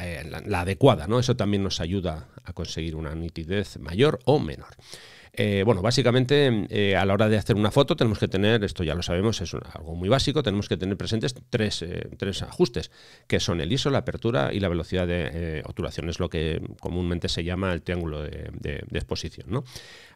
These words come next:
Eh, a ver, básicamente el valor que más va a definir la nitidez de una imagen va a ser el valor de la, eh, de, de la apertura que, que estemos usando, porque esto afecta directamente a, a la construcción física de, del objetivo. Eh, ya lo hemos comentado en otros, mm,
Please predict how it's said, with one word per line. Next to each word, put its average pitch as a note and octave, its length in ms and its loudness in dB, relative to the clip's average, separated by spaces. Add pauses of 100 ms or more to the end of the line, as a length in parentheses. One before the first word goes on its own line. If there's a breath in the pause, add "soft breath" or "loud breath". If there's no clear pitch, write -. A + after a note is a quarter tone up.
Eh, G#2+ 320 2
a G#2 60 4
ver, A2+ 160 4
básicamente B2+ 480 6
el C#3 100 6
valor G#2+ 300 6
que B2 140 4
más A#2+ 340 4
va G2 500 0
a G#2+ 40 2
definir G#2+ 480 2
la G2 80 4
nitidez G#2 320 2
de G#2 60 2
una G#2 120 2
imagen A#2 580 0
va G2 60 0
a F#2 60 -2
ser A2 160 2
el A2+ 80 2
valor F#2 260 0
de F#2 120 0
la, D#2 280 -2
eh, D2 160 -6
de, D2+ 460 -4
de G2 120 -2
la F#2+ 100 2
apertura G2+ 360 2
que, E2+ 280 -2
que - 100 -2
estemos A2 320 0
usando, G2 340 2
porque F2+ 160 -4
esto - 180 0
afecta - 320 0
directamente F#2+ 640 0 (400 loud breath)
a, E2 260 -6
a - 180 -6
la F2 120 -2
construcción G2+ 480 2
física A2+ 460 0
de, D#2+ 200 -2
del F#2 220 0
objetivo. - 400 -8 (680 loud breath)
Eh, G#2 320 4
ya B2+ 140 8
lo C#3+ 80 6
hemos C3+ 160 2
comentado A#2+ 380 6
en A#2 100 8
otros, A2 300 4
mm, G#2 220 0